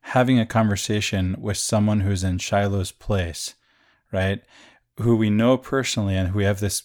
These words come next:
personal connection with, that we're much more understanding than perhaps we, we are when that person is someone who's, who we know less well, or who we just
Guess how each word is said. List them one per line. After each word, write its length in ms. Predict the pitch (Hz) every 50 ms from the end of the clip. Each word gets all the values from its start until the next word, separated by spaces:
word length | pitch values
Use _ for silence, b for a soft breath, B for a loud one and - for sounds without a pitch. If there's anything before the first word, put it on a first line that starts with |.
| _ _ _
personal 360 | - 127 120 - - 123 113
connection 500 | - - 117 110 117 117 - - 107 98
with, 240 | 92 90 92 92 - b b b b _
that 80 | 110
we're 100 | 107 104
much 340 | 104 110 127 175 175 - -
more 120 | 165 143 127
understanding 600 | 123 113 98 - - - 123 123 120 117 107 98
than 100 | 95 87
perhaps 560 | - 101 95 87 98 98 95 95 - - - B B B B B B
we, 200 | - 107 98 95 _ - -
we 180 | 127 110 110 110
are 280 | 101 98 98 98 101
when 300 | 98 95 98 95 92 92
that 260 | 90 98 104 - -
person 500 | - - 117 107 - - - 107 98 98
is 300 | - 110 101 95 92 90
someone 420 | - - - 110 104 104 101 98 92
who's, 400 | 95 98 95 95 92 90 - - _ _ _ _ _ _ _
who 80 | - 117
we 100 | 113 113
know 200 | 110 110 120 123
less 300 | 113 101 92 85 - -
well, 220 | 101 95 85 87
or 200 | 90 98 107 104
who 600 | 92 - - 120 113 107 104 104 101 98 98 92 b b b b b b b b b b b b _
we 160 | 113 113 110
just 400 | 107 117 123 117 - - -